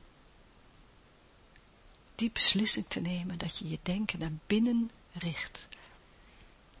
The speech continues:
Want zoals je weet heb je nog een denken dat naar buiten gericht is en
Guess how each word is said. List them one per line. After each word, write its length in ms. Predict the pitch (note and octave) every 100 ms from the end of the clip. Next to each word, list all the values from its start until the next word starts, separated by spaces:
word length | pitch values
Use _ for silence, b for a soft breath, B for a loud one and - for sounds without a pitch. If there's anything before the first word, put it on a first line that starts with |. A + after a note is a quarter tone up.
| - - - - - - - - - - - - - - - - - - - - - - - - - - - - - - B B B
Want 160 | D3+
zoals 300 | - A#3 A#3
je 60 | A#3+
weet 320 | F#3 F3 -
heb 160 | F#3+ -
je 80 |
nog 220 | F#3 G#3 E3
een 80 |
denken 300 | D#3 D#3 D#3
dat 140 | - E3
naar 120 | E3
buiten 360 | - F#3+ A#3 A3
gericht 420 | - F3 F3+ -
is 200 | - E3+
en 180 | - D#3+